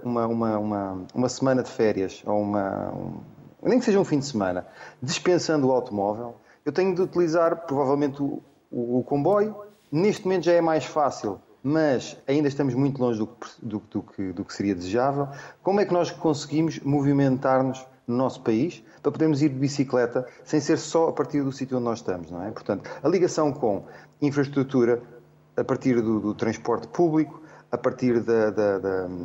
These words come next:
da forma como, como até os próprios hotéis estão ou não estão capacitados. Isto é muito importante. Neste momento temos, eh, já alguma abertura para, para esta prática,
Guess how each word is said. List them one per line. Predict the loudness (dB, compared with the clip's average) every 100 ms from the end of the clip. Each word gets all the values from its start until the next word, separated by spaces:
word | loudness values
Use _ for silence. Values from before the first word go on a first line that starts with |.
| -10
da | -8 -8
forma | -2 0 2 0 -4 -14 -20
como, | -4 0 0 -2
como | -2 0
até | 2
os | 0
próprios | 2 0 0 0
hotéis | 0 2 0
estão | 0 0 0
ou |
não | 0
estão | -2 -6
capacitados. | -6 -6 -6 -4 -2 -2
Isto | 0
é | 0
muito | 2 0
importante. | -2 -2 0 -2 -4 -18 _ -20 -20 _
Neste | 2 2 0
momento | 0 2 2 0
temos, | 0 0 0
eh, | 0 2
já | 0 2 2 4 2 0 -2
alguma | 0 2 2
abertura | 2 0 0 0 2 2
para, | 2 2 4 4 4 2 0 -4 -6 -14 -20 -20 _ _
para | 2
esta | 4 2
prática, | 0 0 0 -2 -8